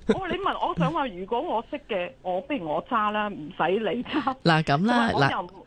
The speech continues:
Speaker 2: 我明啊，我都有呢啲感覺。
Speaker 1: OK。
Speaker 2: 嗱，噉，但係會唔會引入咗記分制？你覺得就應該會改善到啲質素呢？
Speaker 1: 如果記分制可以改善啲，即係啲司機啊，我，我如果我問良心，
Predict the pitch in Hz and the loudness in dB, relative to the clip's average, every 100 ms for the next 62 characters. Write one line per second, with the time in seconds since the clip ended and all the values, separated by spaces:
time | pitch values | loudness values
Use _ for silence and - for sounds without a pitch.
0 | - - 170 190 139 151 147 185 214 214 | -20 0 4 4 4 2 2 4 4 4
1 | 202 131 143 175 - 127 135 143 185 - | 2 -2 0 0 2 0 2 2 2 -2
2 | - - - 202 220 220 214 185 208 175 | -6 -2 4 6 6 6 4 4 2 2
3 | 240 - 202 190 196 240 240 - 175 170 | 0 2 4 4 4 2 2 4 4 4
4 | - 170 185 240 220 156 143 226 220 214 | 4 2 2 0 2 2 6 6 6 4
5 | 160 - 151 175 139 151 202 208 - - | 2 2 0 2 2 0 0 0 0 2
6 | 147 139 175 - _ _ - - - - | 4 4 2 0 _ _ -20 -20 -20 -20
7 | - - - - - - 202 214 247 294 | -20 -20 -20 -20 -18 -6 -2 0 2 0
8 | 349 277 254 311 302 285 214 202 190 214 | 0 -2 -2 0 0 0 0 0 0 0
9 | 240 208 - 262 240 - 175 180 254 233 | -2 -2 0 0 -2 -4 -4 0 -2 -2
10 | - - - 285 226 - 262 262 - - | -8 -20 -2 -2 0 -2 -6 -6 -16 -20
11 | - - - 226 240 233 - 196 190 - | -20 -12 -6 0 0 0 0 0 0 -2
12 | 175 185 220 - - 214 196 185 277 226 | 0 0 -2 -10 -8 -6 -4 -2 0 2
13 | 185 202 175 170 156 160 233 233 | 0 0 -2 -2 -6 -4 -2 -2